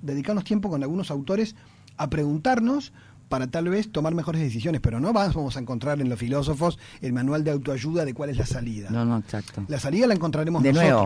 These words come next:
Speaker 1: nosotros,
Speaker 2: la
Speaker 1: ¿no?
Speaker 2: filosofía hace que te hagas preguntas.
Speaker 1: Claro, y esas preguntas no son
Speaker 2: No
Speaker 1: para
Speaker 2: te da
Speaker 1: preguntar.
Speaker 2: respuestas.
Speaker 1: Claro, y no son,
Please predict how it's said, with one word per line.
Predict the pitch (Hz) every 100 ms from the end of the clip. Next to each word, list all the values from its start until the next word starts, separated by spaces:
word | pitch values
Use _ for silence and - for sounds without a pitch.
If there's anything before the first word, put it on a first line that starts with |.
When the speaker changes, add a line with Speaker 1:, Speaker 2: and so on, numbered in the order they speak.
| -
Speaker 1:
nosotros, | - - 76
Speaker 2:
la | 107
Speaker 1:
¿no? | 113
Speaker 2:
filosofía | 123 110 110 135 143
hace | 139
que | 131
te | - 101
hagas | 98 107
preguntas. | 95 92 80 76 73 - -
Speaker 1:
Claro, | 208 143
y |
esas | 208 262
preguntas | 208 240 247
no | 196
son | 240
Speaker 2:
No | 123
Speaker 1:
para | 147
Speaker 2:
te | 143
da | 143
Speaker 1:
preguntar. | 143 131 202
Speaker 2:
respuestas. | 143 117 - 196
Speaker 1:
Claro, | 214 180
y | 208
no | 226
son, | 254 254